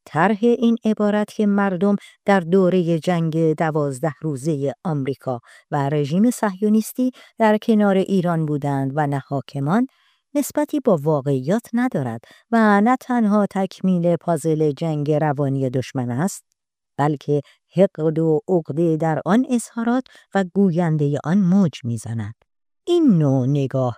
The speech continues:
به سیاست پیش و بیش از آن که ایراد سیاسی داشته باشد، خطای اخلاقی بزرگ به شمار می‌آید.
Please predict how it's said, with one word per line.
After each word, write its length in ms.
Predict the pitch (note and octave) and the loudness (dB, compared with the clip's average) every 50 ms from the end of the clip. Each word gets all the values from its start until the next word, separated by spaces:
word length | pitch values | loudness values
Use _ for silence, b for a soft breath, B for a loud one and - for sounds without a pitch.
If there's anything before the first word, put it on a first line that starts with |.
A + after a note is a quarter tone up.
| _ - | _ -6
به 100 | C3+ C3 | -6 -6
سیاست 960 | - - - - C3 C3+ C3+ B2+ B2+ - - - - D4 D4 - - - _ _ _ _ | -6 -10 -8 -6 -4 -4 -2 -4 -4 -6 -6 -6 -4 -4 -6 -8 -14 -20 _ _ _ _
پیش 400 | - - F#3+ F3+ E3 - - - | -4 0 0 0 0 0 -2 -2
و 120 | E3 D3 C#3 - _ | -2 -2 -2 -2 _
بیش 380 | E3+ G3+ G#3 D3+ A#2+ - - - | 0 2 2 2 0 -4 -8 -6
از 220 | - F3 E3 C#3 D#3+ | -4 -4 -2 0 0
آن 180 | D#3+ D3+ C#3+ | -2 -2 -2
که 140 | - - C3+ - _ _ | -2 -4 -6 -6 _ _
ایراد 440 | - E3+ D3+ C#3 C#3 D3 D3+ F#3+ A3 - D#4 D#4 | -2 0 2 2 2 2 2 2 2 2 0 -2
سیاسی 500 | - - - D#4+ D#4+ D4+ C#4 - D4 C#4 | -2 -2 0 0 0 0 -2 -2 -2 0
داشته 340 | C#4 C4 B3+ - - C4+ C4 | 0 0 -2 -2 -2 -2 0
باشد، 320 | C#4 C4+ - - C#4 C4+ B B B B B B | 0 -2 0 0 -2 -2 B B B B B B
خطای 560 | - - G3+ F#3+ - - G3 F#3+ F3+ E3 F3+ - - _ | -4 0 0 0 2 2 2 2 2 2 0 -2 -2 _
اخلاقی 680 | - F#3 - - _ F3+ F3+ F3+ E3+ D#3 D3+ D#3+ D3+ D3+ | -8 -8 -8 -6 _ 2 2 2 2 2 0 -2 -2 -2
بزرگ 680 | C3+ C3 D3 D3+ C#3+ C3 D#3 G3 G#3+ G#3+ G3 D#3 D3+ C3+ | -2 0 0 0 2 2 4 4 4 4 2 0 -4 -6
به 80 | C#3+ | -6
شمار 380 | - - C#3+ C3 B2+ B2 B2 - C3+ | -6 -4 -6 -6 -6 -8 -10 -10 -10
می‌آید. 500 | A#2 - - - - A#2+ B2+ B2+ A2+ | -10 -12 -12 -16 -16 -14 -14 -16 -16